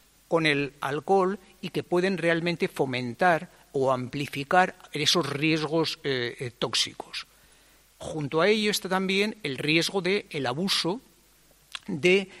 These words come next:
eh, ciertas sustancias, de ciertos psicofármacos, sobre todo de los seda-, de los hipnosedantes, es decir, ans-, mm, benzodiazepinas que se toman para dormir, porque tienen dificultades para dormir,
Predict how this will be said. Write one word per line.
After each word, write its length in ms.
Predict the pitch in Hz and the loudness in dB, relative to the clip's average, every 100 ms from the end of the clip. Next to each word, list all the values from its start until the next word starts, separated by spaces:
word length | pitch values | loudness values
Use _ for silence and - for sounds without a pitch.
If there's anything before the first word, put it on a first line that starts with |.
| - | -8
eh, 120 | - 135 | -4 -4
ciertas 500 | - 180 180 208 180 | 0 0 2 2 0
sustancias, 800 | 185 151 - 175 - 190 190 190 170 | -2 -4 -2 -2 0 0 0 -2 -8
de 160 | 147 131 | -8 -8
ciertos 340 | - 160 - | -4 -4 0
psicofármacos, 920 | - 156 131 - 180 147 117 143 185 - _ | 0 0 0 0 0 0 -4 -4 -8 -10 _
sobre 380 | - - 160 160 | -6 -2 0 -2
todo 380 | - 190 180 202 | -2 -2 0 -2
de 140 | 147 | -2
los 300 | 156 170 - - - - _ | -2 -2 -2 -6 -16 -20 _
seda-, 540 | - - - 147 151 165 | 2 4 4 2 0 0
de 160 | 143 | -2
los 220 | 131 135 - | -2 -2 -4
hipnosedantes, 1000 | 185 135 151 127 147 180 180 - - - | -6 -4 -2 0 2 2 -2 -8 -12 -10
es 80 | 131 | -10
decir, 320 | 139 - 156 | -10 -6 -4
ans-, 280 | 131 123 - | -2 -2 -2
mm, 340 | - 135 135 120 | -4 -8 -8 -6
benzodiazepinas 880 | 120 - 120 117 127 196 175 175 | -8 -6 -6 -6 -4 -2 0 -2
que 80 | - | -4
se 140 | 135 165 | -6 -6
toman 300 | 143 147 131 | -6 -6 -4
para 180 | 131 | -6
dormir, 560 | 113 117 123 185 170 - - - - | -6 -6 0 2 2 -2 -12 -20 -14
porque 220 | - 117 120 | -10 -10 -4
tienen 180 | 151 | -2
dificultades 680 | 160 156 147 143 143 160 156 | -2 -2 -6 -4 0 0 0
para 200 | - 160 | 0 0
dormir, 480 | 170 156 185 180 214 | 0 -2 -2 -2 -4